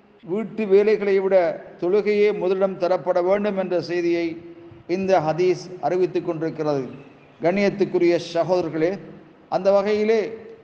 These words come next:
வீட்டு பணிவிடைகளையும் நாம் மனைவிமார்களுக்கு செய்வது பொறுப்பாக,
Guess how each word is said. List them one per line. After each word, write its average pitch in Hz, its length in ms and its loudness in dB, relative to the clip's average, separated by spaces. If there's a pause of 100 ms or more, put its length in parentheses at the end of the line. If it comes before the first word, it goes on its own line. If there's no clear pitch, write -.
(120)
வீட்டு 214 380 -4
பணிவிடைகளையும் 214 1000 2 (140)
நாம் 185 300 -2 (240)
மனைவிமார்களுக்கு 180 720 0
செய்வது 170 680 0 (800)
பொறுப்பாக, 175 840 2